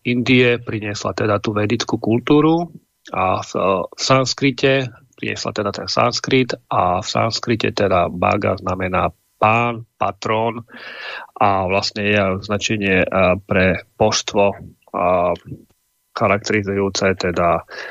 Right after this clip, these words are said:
a, bohatstvo. A na, u nás, teda v Európe,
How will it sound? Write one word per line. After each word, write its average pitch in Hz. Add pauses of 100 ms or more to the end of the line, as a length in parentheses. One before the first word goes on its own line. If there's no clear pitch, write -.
(440)
a, 87
bohatstvo. 117 (1600)
A 101 (1160)
na, 127 (120)
u 165
nás, 151
teda 113
v 104
Európe, 120